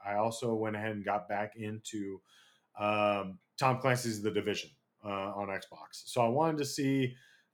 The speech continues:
um, it'd been a while since I, I've gotten in and beat the game. Uh, I have not really delved into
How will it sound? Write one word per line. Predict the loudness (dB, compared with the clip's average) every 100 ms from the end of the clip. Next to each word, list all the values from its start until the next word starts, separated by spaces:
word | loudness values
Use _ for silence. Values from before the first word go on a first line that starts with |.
| -6
um, | -2 0 0 0 -4
it'd | -4 2
been | 4
a |
while | 6 8 8 6 2
since | -4 -2 0
I, | 0 -2 -14 _ -10
I've | -8 2
gotten | 4 4
in | 0
and | 0 0
beat | -2
the | -2
game. | -4 -4 -6 -12 _ _ _ -8
Uh, | 0 2 2 -2 -8 -4
I | -2
have | -2 -2 -4
not | 0 0 2
really | 2 2 4
delved | 4 4 2
into | -2 -2 -6